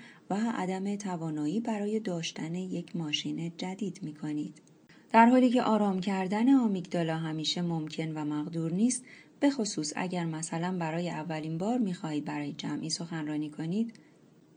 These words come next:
اما راه‌های قابل اعتمادی وجود دارند که شما بتوانید با احساس حسادت و نارضایتی خود کنار بیایید. این ما را به راز سوم می‌رساند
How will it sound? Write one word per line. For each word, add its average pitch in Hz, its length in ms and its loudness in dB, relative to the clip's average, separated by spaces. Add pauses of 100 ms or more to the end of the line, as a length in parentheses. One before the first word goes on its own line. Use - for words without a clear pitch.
(100)
اما 185 300 2
راه‌های 196 640 2
قابل 196 360 -2
اعتمادی 190 600 0
وجود 156 340 -4
دارند 151 360 -2
که 156 100 -6
شما 190 560 0 (360)
بتوانید 233 600 4
با 196 100 -2
احساس 220 540 -4
حسادت 214 720 -2
و 202 100 -2
نارضایتی 156 800 -4
خود 185 260 -6
کنار 214 380 0
بیایید. 151 500 -6 (920)
این 269 300 12
ما 220 160 8
را 220 160 4
به 208 200 0
راز 170 380 -2 (120)
سوم 190 600 -4
می‌رساند 147 800 -4